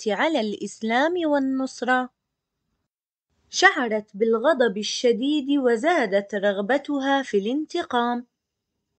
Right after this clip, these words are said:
واشتد إيذاؤها للرسول صلى الله عليه وسلم وأصحابه.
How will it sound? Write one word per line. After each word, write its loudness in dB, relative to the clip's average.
واشتد 2
إيذاؤها 2
للرسول 0
صلى 0
الله 0
عليه -2
وسلم -2
وأصحابه. 0